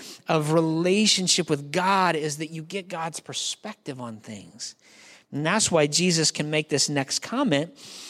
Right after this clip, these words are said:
'cause he says, "Look at the birds." To which everybody listening goes,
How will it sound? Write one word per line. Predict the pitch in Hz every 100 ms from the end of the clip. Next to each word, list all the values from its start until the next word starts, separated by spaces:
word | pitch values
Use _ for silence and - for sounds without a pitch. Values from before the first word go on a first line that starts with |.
| -
'cause | - 180
he | 170
says, | - 160 135 131 - - _ _ _ _ _ _ _ _ _ _ _ _ _ _ _ -
"Look | 277 359
at | 320
the | 156
birds." | 120 101 - 78 - - - - _ _ _ _ _ _ _ _ _ _ _ _ _ _ _ _ _ _ _ _ _ _ -
To | 165
which | 156 -
everybody | - 160 175 156 147
listening | 147 151 143
goes, | 127 110 107 -